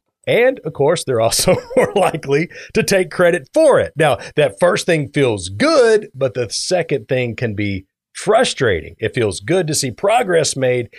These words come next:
It's frustrating to see other people taking credit for it. Now, I mean, I, I can speak to that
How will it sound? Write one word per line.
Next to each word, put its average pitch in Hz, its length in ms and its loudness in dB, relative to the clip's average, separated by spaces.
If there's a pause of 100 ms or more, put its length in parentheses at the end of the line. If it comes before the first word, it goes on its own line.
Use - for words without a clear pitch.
(180)
It's 107 200 -4
frustrating 131 920 -2
to 120 80 -4
see 110 300 -6 (120)
other 214 300 2
people 113 580 -4 (280)
taking 107 600 -6 (180)
credit 113 520 -2
for 80 320 -8
it. - 180 -20 (240)
Now, 101 240 -4 (240)
I 107 100 -4
mean, 107 200 -2
I, 117 260 0
I 143 60 0
can 117 180 -4
speak - 460 -2
to 147 120 -2
that 139 400 0